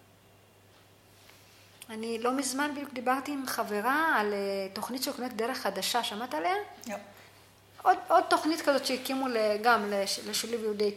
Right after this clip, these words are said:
Speaker 1: אה, כאילו, ה-, ה-, ה-, הקהילה האתיופית בישראל. ועד עכשיו, כל מי שפגשתי ב-, בדבר הזה, בתוכנית הזאת, הם, הם ישראליות, עובדות סוציאליות ישראליות, של רו-, כמה מהם שפגשתי גם מעולם לא עבדו עם הקהילה האתיופית.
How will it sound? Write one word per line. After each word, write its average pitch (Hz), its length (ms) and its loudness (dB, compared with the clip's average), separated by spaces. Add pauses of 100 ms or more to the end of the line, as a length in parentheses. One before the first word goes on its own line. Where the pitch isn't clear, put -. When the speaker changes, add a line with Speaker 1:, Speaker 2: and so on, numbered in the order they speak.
Speaker 1:
אה, 208 60 -2 (200)
כאילו, 196 200 0
ה-, 190 40 4
ה-, 190 480 0
ה-, 185 540 -6
הקהילה 202 340 -2
האתיופית 196 400 -2
בישראל. 196 500 0 (640)
ועד - 360 8
עכשיו, 330 300 6
כל 381 180 4
מי 392 60 4
שפגשתי 285 720 6
ב-, 190 380 4
בדבר 190 320 0
הזה, 330 360 6 (100)
בתוכנית 190 880 4
הזאת, 427 420 6 (580)
הם, 302 480 0 (340)
הם 320 180 -2
ישראליות, 320 840 6 (260)
עובדות 269 320 2
סוציאליות 320 600 2
ישראליות, 269 680 4
של 277 160 6
רו-, 262 240 8 (340)
כמה 294 240 10
מהם 277 200 2
שפגשתי 277 520 4
גם 262 240 6
מעולם 254 320 10
לא 262 100 12
עבדו 247 180 8
עם 247 100 0
הקהילה 240 320 4
האתיופית. 240 560 0